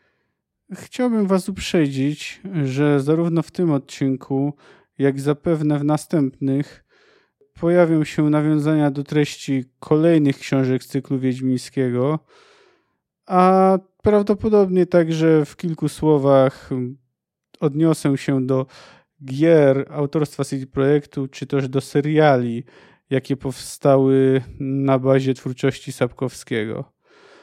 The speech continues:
Chodzi mi tu przede wszystkim o twór, a raczej twory, bo Netflix stworzył swego rodzaju wiedźmińskie uniwersum serialowe, ale prawdopodobnie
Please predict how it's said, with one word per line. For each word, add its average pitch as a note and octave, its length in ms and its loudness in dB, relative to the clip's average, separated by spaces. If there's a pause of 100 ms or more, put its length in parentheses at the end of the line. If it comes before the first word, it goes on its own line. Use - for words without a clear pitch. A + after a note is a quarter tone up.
(200)
Chodzi G#3 280 0
mi A3+ 160 2
tu A3 100 -2
przede G3 320 0
wszystkim F#3+ 560 -6
o F3 420 2
twór, E3+ 720 0
a D3+ 100 -2
raczej D3+ 260 2
twory, C3+ 580 2 (320)
bo C3+ 100 -2
Netflix D3 500 -2
stworzył C#3+ 640 0
swego C#3+ 400 -2
rodzaju C#3+ 400 2
wiedźmińskie C#3+ 760 -4 (540)
uniwersum D#3+ 640 4
serialowe, C3+ 840 0 (540)
ale C#4+ 580 2 (520)
prawdopodobnie B3 920 2